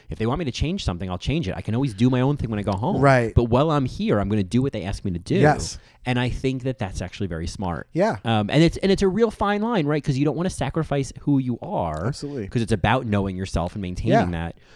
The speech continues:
Speaker 1: But, like, you've, you've gotta soften the boundaries a little bit.
Speaker 2: Uh, Thorgy, uh, you know what? And I, I'm gonna say something very radical, unpopular opinion, but Thorgy could have won this challenge.
Speaker 1: Uh-huh.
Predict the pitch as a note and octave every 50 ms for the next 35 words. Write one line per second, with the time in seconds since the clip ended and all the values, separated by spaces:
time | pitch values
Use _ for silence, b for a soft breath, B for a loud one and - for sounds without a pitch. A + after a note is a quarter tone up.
0 | b b _ - F2+ G#2 A2 G2+ F2+ - - b b b b b b - G#2 G2+
1 | A2 F#2+ F#2 _ _ _ - A#2 A#2 G#2 F2 - B2 A2+ A2+ A#2 B2 A#2+ - -
2 | A2 G2+ F#2+ - - F#2+ F2+ D#2+ - E2+ F2+ G2+ A#2 A#2 G2 G2 F2 E2+ F2+ E2+
3 | E2+ E2 D2 B1 A#1 - - - - - F3+ - - A#3+ C4+ D#4+ D#4+ - E4 -
4 | - - - - G3+ G3+ G#3 A3 A3 A3+ A3+ A3 E3+ F3 F3 D#3+ - - D#3+ D#3
5 | D3+ E3+ F3 F#3+ F#3+ - G#3+ G3+ - F#3 E3+ D#3 D3 D#3+ E3+ D#3+ D#3 C#3+ C#3 D3
6 | - - C3 - C3+ C#3+ - D3 C#3 - B2+ B2+ A#2+ - - D3+ D3 B2+ A2 -
7 | - - F3+ G#3+ G#3 C4 - - - G#3 F#3+ E3+ C3+ B2 C#3 D#3 D3 B2 G#2+ -
8 | - - C3 C3 A#2 F#2 E2 C#2+ - - - - - _ - C3 B2+ C#3+ F#3 E4